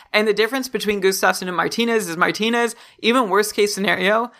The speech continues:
he's still putting up numbers, right? He's still getting those blocks and hits, hopefully a couple shots and thirty-five-ish point pace. Gustafsson, worst case scenario, gets you nothing.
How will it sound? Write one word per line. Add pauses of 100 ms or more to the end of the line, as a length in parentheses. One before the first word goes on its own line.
he's
still
putting
up
numbers,
right?
He's
still
getting
those
blocks (220)
and
hits, (140)
hopefully
a
couple
shots
and
thirty-five-ish
point
pace. (380)
Gustafsson,
worst
case
scenario, (120)
gets
you
nothing.